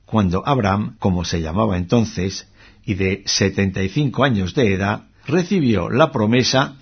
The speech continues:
de convertirle en una gran nación. Junto a su mujer y a su sobrino Lot, se dirige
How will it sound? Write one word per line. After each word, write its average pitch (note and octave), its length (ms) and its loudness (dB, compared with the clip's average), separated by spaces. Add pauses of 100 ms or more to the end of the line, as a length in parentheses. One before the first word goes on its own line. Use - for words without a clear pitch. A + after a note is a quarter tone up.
(160)
de G2 120 0
convertirle B2+ 1040 0
en B2 460 0
una C#3 260 0
gran A2 320 0
nación. - 440 -10 (460)
Junto G#3 380 2
a G#2 60 0
su E3+ 120 0
mujer B2 580 0 (120)
y G2+ 140 0
a F2+ 80 -2
su D#3+ 120 -2
sobrino A2 520 2
Lot, A2 360 0 (180)
se A#2 220 4
dirige C3 640 0